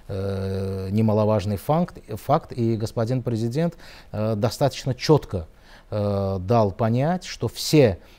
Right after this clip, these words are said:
э, такие провокации, э, будут иметь соразмерный ответ, а даже более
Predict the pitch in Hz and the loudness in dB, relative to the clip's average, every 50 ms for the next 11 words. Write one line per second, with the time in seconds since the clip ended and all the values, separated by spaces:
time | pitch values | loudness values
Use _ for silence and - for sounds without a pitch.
0 | - - - 110 107 107 107 104 104 104 104 101 101 - 113 - - 120 110 - | -20 -12 -8 -4 -4 -2 -2 -2 -2 -4 -4 -4 -4 -4 -4 -2 -2 -2 -2 -2
1 | 113 107 104 104 - - 101 98 - - - 131 147 165 170 - - - - - | 0 0 0 0 -2 -2 -4 -4 -4 -6 -6 -6 -4 -6 -6 -10 -14 -20 -20 -20
2 | - - - - 107 104 101 127 120 117 - 143 131 117 107 98 - - - 123 | -20 -14 -8 -6 -4 -2 0 2 2 2 0 0 0 0 0 -2 -4 -6 -4 -2
3 | 113 113 95 - 113 110 110 98 98 98 - - 101 - 110 107 117 139 143 - | 0 0 0 0 0 0 0 0 -2 -4 -4 -6 -6 -4 -4 -4 -4 -4 -4 -8
4 | - - - 104 101 110 87 104 95 95 117 127 131 113 101 92 85 | -10 -8 -4 -4 -2 -2 -2 -4 -2 2 4 6 6 6 4 2 -2